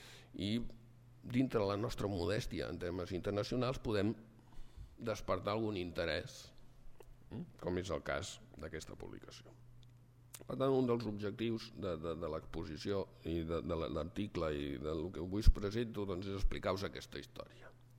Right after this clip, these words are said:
eh? I després, com a més,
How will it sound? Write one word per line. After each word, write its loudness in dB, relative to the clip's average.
eh? -4
I 6
després, 4
com 2
a 2
més, -2